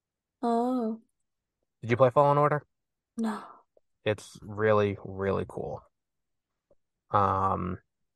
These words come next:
Speaker 2: but
Speaker 1: Is that the one
Speaker 2: Or
Speaker 1: with the ginger kid from, um,
Speaker 2: Gotham?
Speaker 1: uh, uh, yeah.
Speaker 2: Yes.
Speaker 1: Oh. It did look cool. I've watched some playthroughs of it.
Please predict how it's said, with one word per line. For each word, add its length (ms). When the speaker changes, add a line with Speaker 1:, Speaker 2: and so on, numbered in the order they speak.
Speaker 2:
but 440
Speaker 1:
Is 100
that 180
the 60
one 160
Speaker 2:
Or 40
Speaker 1:
with 120
the 100
ginger 380
kid 340
from, 460
um, 460
Speaker 2:
Gotham? 380
Speaker 1:
uh, 800
uh, 300
yeah. 400
Speaker 2:
Yes. 380
Speaker 1:
Oh. 280
It 80
did 160
look 160
cool. 140
I've 200
watched 440
some 340
playthroughs 840
of 140
it. 200